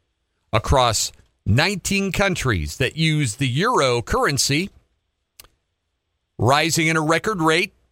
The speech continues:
The Eurozone's annual inflation rate is four point nine percent in November, largely a result of a huge spike in energy costs.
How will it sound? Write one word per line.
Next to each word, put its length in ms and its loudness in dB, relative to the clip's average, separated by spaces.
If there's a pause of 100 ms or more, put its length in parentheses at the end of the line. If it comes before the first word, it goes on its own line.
(580)
The 140 0
Eurozone's 640 0
annual 360 0
inflation 640 -2
rate 300 0
is 160 -2
four 240 0
point 320 2
nine 220 0
percent 440 2
in 120 0
November, 480 2
largely 500 0
a 60 0
result 480 0
of 120 -4
a 40 0
huge 320 -2
spike 480 0
in 320 -2 (580)
energy 440 2
costs. 580 0